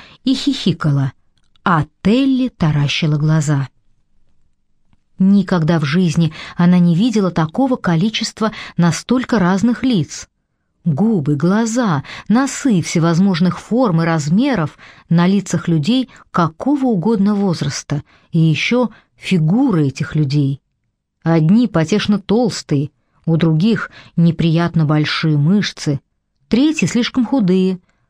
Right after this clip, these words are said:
и почти у всех нарушенные уродливые пропорции. Но вместо того, чтобы стыдиться своей неправильности, люди смеялись, целовались и позировали. Так, будто все эти снимки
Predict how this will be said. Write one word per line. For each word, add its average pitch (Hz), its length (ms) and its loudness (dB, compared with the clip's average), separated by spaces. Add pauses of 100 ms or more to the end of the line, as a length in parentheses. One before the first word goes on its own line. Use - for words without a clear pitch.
(300)
и 196 100 2
почти 170 400 -2
у 156 80 0
всех 262 480 -4 (300)
нарушенные 233 920 0
уродливые 165 760 0
пропорции. 156 840 -4 (840)
Но 208 240 2
вместо 269 380 0
того, 262 300 0
чтобы 190 280 0
стыдиться 202 640 0
своей 165 300 0
неправильности, 156 960 0 (280)
люди 294 180 2
смеялись, 208 720 2
целовались 165 840 0
и 214 40 0
позировали. 156 840 0 (840)
Так, 262 360 0
будто 190 460 0
все 262 320 0
эти 180 200 -2
снимки 269 680 0